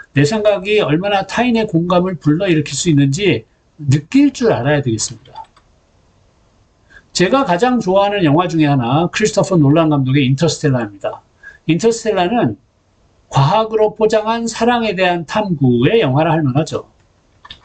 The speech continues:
Q. 사랑은 시간과 공간의 차원들을 초월하는 것으로 우리가 인식할 수 있는 그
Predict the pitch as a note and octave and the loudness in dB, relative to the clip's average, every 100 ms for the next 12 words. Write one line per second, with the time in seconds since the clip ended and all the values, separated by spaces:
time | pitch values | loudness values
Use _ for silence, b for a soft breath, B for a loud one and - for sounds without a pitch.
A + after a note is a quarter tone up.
0 | - - - _ _ - B3 E3+ - _ | -20 -20 -20 _ _ 0 2 2 -4 _
1 | _ _ _ _ _ _ _ _ _ _ | _ _ _ _ _ _ _ _ _ _
2 | _ _ _ _ - A3+ C4 C4+ A3 F#3+ | _ _ _ _ -4 0 0 0 0 -2
3 | C3+ A2+ - A3+ A3+ A3 G#3 G#3 G3 F#3 | -2 -2 -4 -2 -2 -2 0 0 0 -2
4 | - D#3 E3+ F#3 F3 E3 - F#3+ E3+ D#3 | -4 -2 0 2 2 0 0 0 2 2
5 | D3+ - A#3 B3+ A#3+ G#3 E3 D3 C3 C3 | 0 0 0 2 0 0 -2 -2 0 2
6 | B2+ D3+ D#3 C#3 C#3 C3+ - F3 D#3 E3 | 2 2 2 0 0 -2 -4 -2 -2 0
7 | D3 C3+ D3+ D#3+ | 2 2 2 0